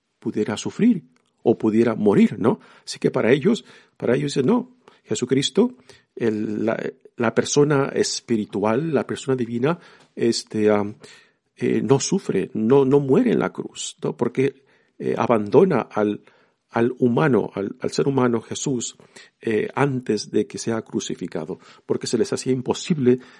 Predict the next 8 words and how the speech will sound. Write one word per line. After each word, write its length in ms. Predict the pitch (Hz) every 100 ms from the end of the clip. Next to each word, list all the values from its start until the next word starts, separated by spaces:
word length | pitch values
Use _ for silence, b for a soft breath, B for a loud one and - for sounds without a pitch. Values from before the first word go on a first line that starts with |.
| B
de 160 | - 110
imaginar 720 | 113 107 104 - 110 113 143
o 120 | 127
creer 360 | - 95 110 254 B B B
de 240 | 127 107
que 220 | - 107 -
Dios 400 | 101 107 123 -
pudiera 500 | - 101 110 104